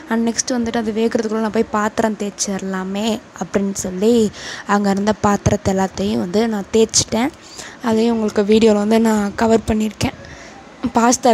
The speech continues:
வேகிறதுக்குள்ள நான் எல்லா பாத்திரத்தையும் தேய்ச்சி கவுத்தணும்னு நினச்சிட்டு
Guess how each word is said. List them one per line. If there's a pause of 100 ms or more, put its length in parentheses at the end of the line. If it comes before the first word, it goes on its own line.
வேகிறதுக்குள்ள
நான்
எல்லா (260)
பாத்திரத்தையும்
தேய்ச்சி (120)
கவுத்தணும்னு
நினச்சிட்டு